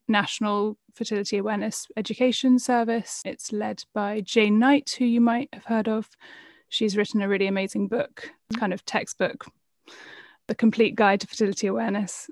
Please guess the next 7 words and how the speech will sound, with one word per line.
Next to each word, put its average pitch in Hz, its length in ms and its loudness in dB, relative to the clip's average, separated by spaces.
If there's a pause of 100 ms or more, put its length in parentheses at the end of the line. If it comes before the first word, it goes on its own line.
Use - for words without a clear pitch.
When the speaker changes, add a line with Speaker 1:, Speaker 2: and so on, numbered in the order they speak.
Speaker 1:
So 208 380 -4
she's, 196 500 -2
yeah, 180 260 2
she's 214 220 0
amazing, 202 500 2
very 208 200 0
knowledgeable. 196 640 -2